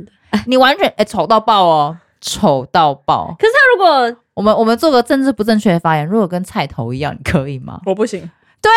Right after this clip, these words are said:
Speaker 2: 嘛？
Speaker 3: <laughs> 我不行，
Speaker 1: 菜头。
Speaker 3: 对不起，对不起，菜头。
Speaker 2: <laughs> 政治不正确，如果跟菜头一样，你可以吗？
Speaker 1: 他如果是一百八的菜头，我，我个人觉得菜头没什么。<laughs>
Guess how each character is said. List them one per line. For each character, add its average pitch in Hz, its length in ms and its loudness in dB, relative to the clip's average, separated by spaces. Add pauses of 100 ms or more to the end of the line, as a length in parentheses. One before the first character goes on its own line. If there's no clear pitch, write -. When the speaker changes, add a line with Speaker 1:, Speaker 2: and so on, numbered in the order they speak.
(120)
Speaker 2:
嘛？ 381 880 2
Speaker 3:
<laughs> - 60 -16
我 262 80 -10
不 - 140 -8
行， 277 40 -8
Speaker 1:
菜 381 320 2
头。 202 420 0
Speaker 3:
对 262 100 4
不 302 60 0
起， 370 60 4
对 359 40 4
不 - 20 6
起， 392 60 4
菜 233 140 0
头。 220 200 -2 (500)
Speaker 2:
<laughs> 233 480 -10
政 311 160 -2
治 285 100 2
不 220 140 -4
正 220 240 2
确， 220 100 0
如 220 80 4
果 247 80 4
跟 240 160 0
菜 226 280 -2
头 151 260 0
一 143 40 -10
样， 156 200 -4
你 139 100 -12
可 - 160 -2
以 - 20 6
吗？ 427 40 4
Speaker 1:
他 440 60 2
如 392 60 -2
果 277 120 2
是 285 120 -6
一 294 60 -4
百 196 200 2
八 220 180 2
的 190 80 -2
菜 190 240 -2
头， 147 360 -10 (360)
我， 254 180 4 (200)
我 330 100 2
个 - 60 -4 (140)
人 285 100 -2
觉 262 120 -2
得 277 120 4
菜 269 200 2
头 269 180 0
没 214 220 0
什 233 80 -6
么。 170 280 -6 (1500)
<laughs> - 0 -